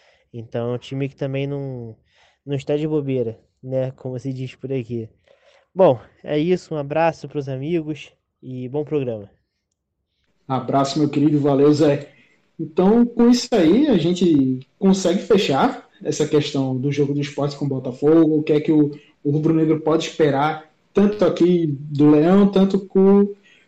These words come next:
Speaker 2: do que vai encontrar lá do Botafogo pra essa partida. Então,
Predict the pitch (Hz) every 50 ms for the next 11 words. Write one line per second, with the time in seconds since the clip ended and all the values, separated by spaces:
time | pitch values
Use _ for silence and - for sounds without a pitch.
0 | _ _ - 147 175 196 196 - 220 190 196 202 240 240 - 233 - - 202 214
1 | 196 156 139 151 208 - - - _ _ _ _ _ _ _ - 143 143 143 143
2 | 151 143 147 131 127 - 139 139 156 180 185 - - _ _ _ - 143 147 147
3 | - - - 214 202 208 - 180 151 127 131 127 - _ _ _ _ _ _ -
4 | - 175 180 - - 208 226 247 240 202 196 - -